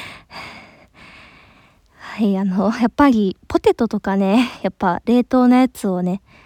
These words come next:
あの、買ってきて、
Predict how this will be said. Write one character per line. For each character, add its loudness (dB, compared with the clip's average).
あ -4
の、 -2
買 -6
っ -20
て -2
き -12
て、 0